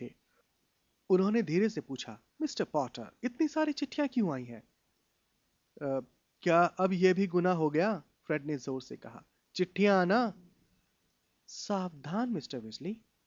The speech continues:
वरना मैं तुम्हें सजा दे दूंगी," अम्ब्रिज ने कहा। "हाँ तो मिस्टर पॉटर," हैरी झिझका, लेकिन उसे समझ में नहीं आया कि वो अपने इस कारनामे को कैसे छिपा सकता है।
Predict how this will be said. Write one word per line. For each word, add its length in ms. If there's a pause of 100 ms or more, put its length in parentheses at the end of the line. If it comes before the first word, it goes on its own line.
(120)
वरना 340
मैं 120
तुम्हें 200
सजा 320
दे 140
दूंगी," 360 (680)
अम्ब्रिज 380
ने 80
कहा। 280 (440)
"हाँ 160
तो 100
मिस्टर 240
पॉटर," 380 (540)
हैरी 240
झिझका, 460 (460)
लेकिन 300
उसे 240
समझ 320
में 120
नहीं 240
आया 240
कि 160
वो 300 (120)
अपने 280
इस 260
कारनामे 560
को 120
कैसे 380
छिपा 280
सकता 340
है। 200